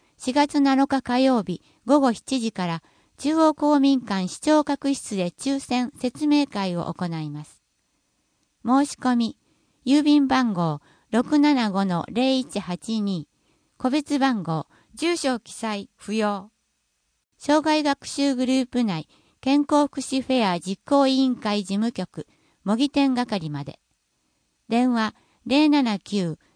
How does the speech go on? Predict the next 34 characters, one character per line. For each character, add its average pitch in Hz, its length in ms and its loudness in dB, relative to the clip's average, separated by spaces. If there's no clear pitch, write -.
四 277 240 2
三 285 320 0
五 196 140 0
の 170 260 -2
零 262 300 0
五 247 240 2
六 160 340 -6
五。 165 280 -6
フ 269 80 -4
ァ 277 60 -2
ッ - 100 -10
ク 196 100 -8
ス、 - 220 -12
零 277 240 2
七 254 300 2
九 170 420 -4
四 285 240 2
三 285 340 0
七 208 280 -2
の 170 280 -4
四 262 320 2
一 254 240 -6
九 185 280 -8
三。 170 280 -12
運 302 260 4
営 320 140 4
ボ 277 100 2
ラ 294 140 4
ン 277 80 2
テ 226 120 -6
ィ 185 100 -2
ア 165 40 -4
募 156 140 -6
集。 156 360 -10